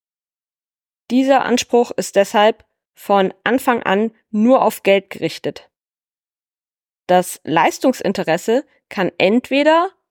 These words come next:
auf Erstattung des Minderwertes der Sache oder auf Erstattung der zur Erfüllung der Leistungspflicht erforderlichen Kosten gerichtet sein. Im Ergebnis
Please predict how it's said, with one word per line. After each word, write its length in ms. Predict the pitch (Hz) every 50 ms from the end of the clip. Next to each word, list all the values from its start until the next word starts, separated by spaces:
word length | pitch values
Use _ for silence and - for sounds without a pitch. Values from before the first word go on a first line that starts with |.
| _ _ _ _
auf 300 | - 180 196 196 202 - -
Erstattung 540 | - 175 - - 175 175 - - 196 175
des 140 | 160 - -
Minderwertes 840 | 170 170 175 196 214 220 226 240 240 247 254 - 285 277 - - -
der 300 | 269 269 262 254 240 247
Sache 440 | - 240 240 - - 277 302 330 _ _ _ _ _ _ _ _ _ _ _ -
oder 580 | - 214 226 262 294 330 330 330 339 339 349 - _ _ _
auf 240 | - 196 220 233 -
Erstattung 640 | - 214 - - 220 220 - 254 233 233 240 233 _ _ _ _ _ _ _ -
der 260 | 294 - 202 196 -
zur 200 | - - 214 -
Erfüllung 640 | - - - - - 240 254 262 269 269 277 277 262
der 100 | 220 196
Leistungspflicht 1000 | 180 180 180 190 - - 226 233 - - _ - - 226 233 254 - - _ - _ _ _ _ -
erforderlichen 640 | - 190 - - 190 196 208 214 220 226 - 254 247
Kosten 400 | - 240 185 - - - - 165
gerichtet 420 | - - 160 - - - 160 -
sein. 300 | - 139 139 143 151 - _ _ _ _ _ _ _ _ _ _ _ _ _ _ _ _ _ _ _ _ _ _ _ _ _ _ _ _ _ _ _ _ _ _
Im 220 | _ - 180 185 -
Ergebnis 760 | - 170 170 - 247 - - 294 269 294 - - - -